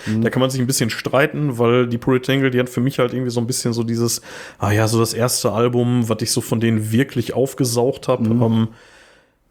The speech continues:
Speaker 2: aber ich glaub, so ein bisschen objektiver ist die Death Cult doch noch mal eine Schippe mehr. Und, ähm, wenn ich die Diskografie durchgehe, ich freu mich auf, egal welches Album ich höre, ich freu mich immer aufs nächste. So.
Speaker 1: <laughs>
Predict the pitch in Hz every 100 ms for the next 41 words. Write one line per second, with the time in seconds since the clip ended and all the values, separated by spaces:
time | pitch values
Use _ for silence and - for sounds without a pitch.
0 | - 104 110 - 117 - 113 131 - 113
1 | 123 123 117 123 117 113 - 110 127 -
2 | - 107 131 - 117 123 120 120 - -
3 | 123 113 120 123 104 110 110 - 110 107
4 | 107 - _ _ _ _ - 113 123 123
5 | 127 135 - 127 120 - 127 127 131 -
6 | 123 127 - - 127 - 127 131 - 120
7 | 113 - _ _ - _ _ _ _ -
8 | 123 135 160 139 143 131 135 120 120 143
9 | 139 - 127 131 120 113 - 110 107 -
10 | - - _ - 107 110 - _ - -
11 | 143 135 160